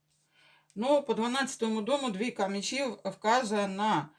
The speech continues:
пошук якогось компроміса, наприклад, е, в питаннях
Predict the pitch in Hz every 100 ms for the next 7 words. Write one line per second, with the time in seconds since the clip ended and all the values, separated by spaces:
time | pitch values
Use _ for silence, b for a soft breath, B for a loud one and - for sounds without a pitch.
0 | B B B B - 277 294 254 - 202
1 | 196 247 220 214 214 214 208 214 277 285
2 | 247 226 - 196 190 208 233 277 277 254
3 | 240 - 214 - 190 180 175 175 202 202
4 | 196 202 202 233 254 240 247 240